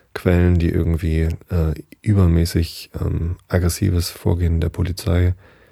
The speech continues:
ähm, dokumentieren. Und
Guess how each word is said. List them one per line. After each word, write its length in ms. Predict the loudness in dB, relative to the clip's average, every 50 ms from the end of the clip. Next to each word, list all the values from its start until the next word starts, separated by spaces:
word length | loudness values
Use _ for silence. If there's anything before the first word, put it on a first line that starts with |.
| _ _ _ _ _ _ _ _ _ 0
ähm, 340 | 2 2 4 4 2 0 -2 -4 -6
dokumentieren. 800 | -6 -6 -4 -2 0 2 2 2 0 0 0 0 2 2 2 2 -2 -6 _ _ _ _ _ _ _ _ _ _ _ _ _ _ _ -20 -20 -20 _ _ -2
Und 360 | 2 2 4 4 4 2 0